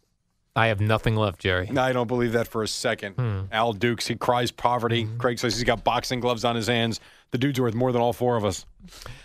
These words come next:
Speaker 1: Jerry, uh, you're a social
Speaker 2: Not
Speaker 1: media
Speaker 2: even argue with me. Go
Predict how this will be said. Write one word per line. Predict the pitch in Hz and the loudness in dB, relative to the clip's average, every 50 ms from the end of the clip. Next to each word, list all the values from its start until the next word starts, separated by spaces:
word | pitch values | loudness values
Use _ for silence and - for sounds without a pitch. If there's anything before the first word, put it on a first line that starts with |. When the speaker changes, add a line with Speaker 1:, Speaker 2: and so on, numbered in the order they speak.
| - - - | -16 -2 2
Speaker 1:
Jerry, | - 202 208 196 185 180 - | 2 2 4 4 2 2 4
uh, | 165 175 165 165 160 | 4 4 4 4 2
you're | 170 202 233 320 349 | 2 2 2 2 2
a | 175 | 2
social | - - - 160 139 127 120 - 143 117 | 0 0 2 2 2 2 2 2 2 2
Speaker 2:
Not | 113 113 110 | 4 4 2
Speaker 1:
media | 117 113 113 | 4 4 4
Speaker 2:
even | 113 107 | 4 4
argue | 110 110 - 175 | 2 2 2 0
with | 143 120 110 | 0 0 0
me. | 110 104 107 | 0 -2 -2
Go | 104 | -2